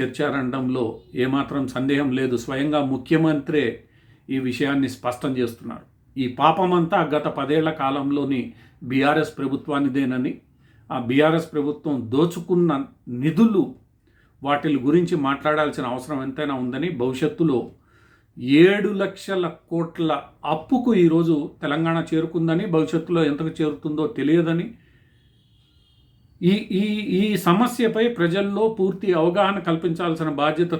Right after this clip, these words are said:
తనదని ఆయన పూర్తి స్థాయిలో ఈరోజు చేతులెత్తేయడమే కాకుండా తానేమీ చెయ్యలేనని, ఇందుకు కారణం బీఆర్ఎస్ఏనని ఆయన చే-, తోసిపుచ్చడం ప్రారంభించారు. అంటే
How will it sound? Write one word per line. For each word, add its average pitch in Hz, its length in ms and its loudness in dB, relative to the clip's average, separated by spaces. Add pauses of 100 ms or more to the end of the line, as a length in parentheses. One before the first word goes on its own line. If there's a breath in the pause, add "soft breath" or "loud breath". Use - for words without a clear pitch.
(100)
తనదని 165 480 0
ఆయన 160 240 0
పూర్తి 151 500 -4
స్థాయిలో 147 640 0
ఈరోజు 143 380 0 (140)
చేతులెత్తేయడమే 151 800 -2
కాకుండా 143 500 -4
తానేమీ 131 640 -2 (160)
చెయ్యలేనని, 185 880 0 (320 loud breath)
ఇందుకు 151 300 0
కారణం 170 500 2
బీఆర్ఎస్ఏనని 156 1120 0 (960)
ఆయన 135 400 -2
చే-, 135 160 0 (540)
తోసిపుచ్చడం 160 640 2
ప్రారంభించారు. 117 720 -6
అంటే 131 300 0